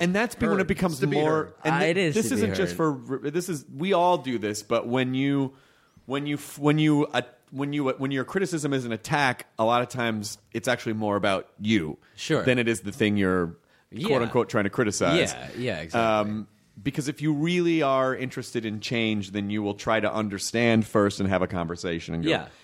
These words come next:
Speaker 1: "Hey, have you thought that this might be coming off this way?" "Oh my gosh, no, I haven't.
Speaker 3: Right.
Speaker 1: I agree
Speaker 3: But
Speaker 1: or
Speaker 3: that,
Speaker 1: I don't agree."
Speaker 3: but that's the thing is none of these platforms, social media, or common, they, they, it's not a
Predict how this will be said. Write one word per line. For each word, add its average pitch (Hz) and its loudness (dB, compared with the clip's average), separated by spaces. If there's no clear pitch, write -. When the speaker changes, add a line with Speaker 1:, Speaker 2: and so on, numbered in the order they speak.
Speaker 1:
"Hey, 196 0
have 110 -4
you 120 -2
thought 123 2
that - 0
this - 2
might 107 2
be 113 0
coming 104 2
off 104 2
this 123 -4
way?" 107 -4
"Oh 156 -2
my 180 0
gosh, 185 -2
no, 131 4
I 131 4
haven't. 160 0
Speaker 3:
Right. 80 -2
Speaker 1:
I 113 0
agree 120 2
Speaker 3:
But 175 0
Speaker 1:
or - -2
Speaker 3:
that, 175 4
Speaker 1:
I 139 2
don't 135 2
agree." 87 -2
Speaker 3:
but 156 0
that's 165 0
the 147 -4
thing 165 2
is 110 2
none 123 2
of 113 2
these 104 2
platforms, 101 0
social 104 -2
media, 98 0
or 85 0
common, 95 -4
they, 113 2
they, 110 0
it's 104 -6
not 135 0
a 85 -4